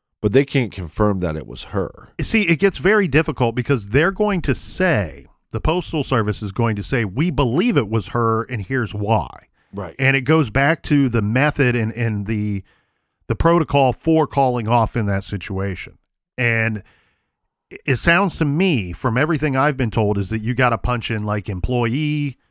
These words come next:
Speaker 2: numbers and
Speaker 1: Right.
Speaker 2: codes and all kinds of things. Like, it's a, it's a lengthy process. And so U S P S is saying, "Look, somebody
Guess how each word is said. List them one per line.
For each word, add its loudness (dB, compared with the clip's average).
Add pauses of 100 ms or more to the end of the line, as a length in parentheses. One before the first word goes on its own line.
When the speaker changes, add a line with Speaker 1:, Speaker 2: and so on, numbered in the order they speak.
(220)
Speaker 2:
numbers 2
and -2
Speaker 1:
Right. -4
Speaker 2:
codes 4
and 2
all 2
kinds 0
of 0
things. 0
Like, 0
it's -2
a, -2
it's -4
a 2
lengthy 0
process. -2 (340)
And -4
so 2
U 0
S -2
P 0
S 0
is -4
saying, -2
"Look, -2
somebody -2